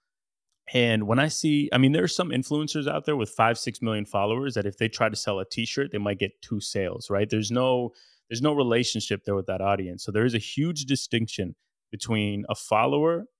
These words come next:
and, or followers and a community, right? And I see this all the time. And I see people, "Hey, I have a hundred thousand people on my mailing list."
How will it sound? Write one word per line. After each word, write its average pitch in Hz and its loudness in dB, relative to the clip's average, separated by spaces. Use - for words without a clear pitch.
and, 107 -2
or 104 -4
followers 120 2
and 107 0
a 104 0
community, 104 -4
right? 107 4
And 110 2
I 123 6
see 143 0
this 131 2
all 113 4
the 101 -2
time. 104 0
And 95 0
I 104 2
see 113 0
people, 107 -2
"Hey, 127 -4
I 120 -2
have 113 -4
a 104 -10
hundred 147 -4
thousand 123 2
people 131 -2
on 107 2
my 107 2
mailing 101 2
list." - -10